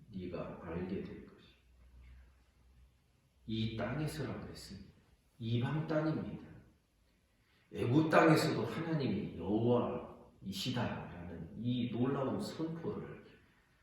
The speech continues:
선언을 하고 있는 것입니다. 여호와는 무슨 뜻입니까? 스스로 존재하시는 하나님이시라는 뜻입니다.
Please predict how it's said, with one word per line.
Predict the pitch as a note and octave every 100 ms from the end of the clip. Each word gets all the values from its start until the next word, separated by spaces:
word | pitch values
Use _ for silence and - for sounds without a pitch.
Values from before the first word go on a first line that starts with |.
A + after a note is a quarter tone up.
| -
선언을 | - - F#3+ F3+ C3+ G#2+ - - -
하고 | - -
있는 | - - -
것입니다. | - - - - - _ _ _ _ - - _ _ _ - - - _ _ _
여호와는 | G2+ G#2 G#2 G#2 G2 F2 E2
무슨 | - G2 -
뜻입니까? | - F2+ D#2 D#2 D#2+ - - - _ _ _ _ _ _ _ _ _ _ _ _ _ _ _ _ -
스스로 | - - - B2+ G#2 F#2 -
존재하시는 | - G2+ G2+ - - - - - - - - - - -
하나님이시라는 | - - D3+ C#3 B2+ G#2 - - - - -
뜻입니다. | - - - -